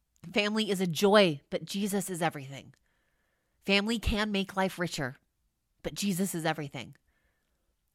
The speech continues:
Family shapes us, but Jesus is everything.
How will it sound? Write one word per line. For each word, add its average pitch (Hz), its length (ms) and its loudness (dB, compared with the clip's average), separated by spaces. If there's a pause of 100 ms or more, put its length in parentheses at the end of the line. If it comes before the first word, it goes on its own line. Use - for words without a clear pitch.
Family 170 260 0
shapes 196 400 -2
us, - 380 -8 (500)
but - 140 -10
Jesus 180 500 -2
is 156 120 -4
everything. 151 480 -4